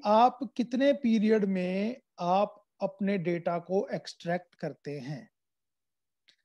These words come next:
The last and the most important issue is security and privacy। It is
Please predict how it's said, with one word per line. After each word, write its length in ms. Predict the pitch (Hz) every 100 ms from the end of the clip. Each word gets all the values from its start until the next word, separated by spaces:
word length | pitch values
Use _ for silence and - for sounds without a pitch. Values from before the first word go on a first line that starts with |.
| _ _ 190
The 100 | 185
last 300 | 226 262 262
and 260 | 262 233 233
the 200 | 202 208
most 260 | 269 - 240
important 440 | 202 208 220 220
issue 360 | 254 190 220 233
is 360 | 214 214 - 202
security 680 | - 220 214 233 254 254 240
and 220 | 220 226 233
privacy। 460 | 233 226 185 - 113 _ _ _ _ _ _ _ _ _ _ _ _ _ _ _ _ 220
It 140 | 175
is 160 | 208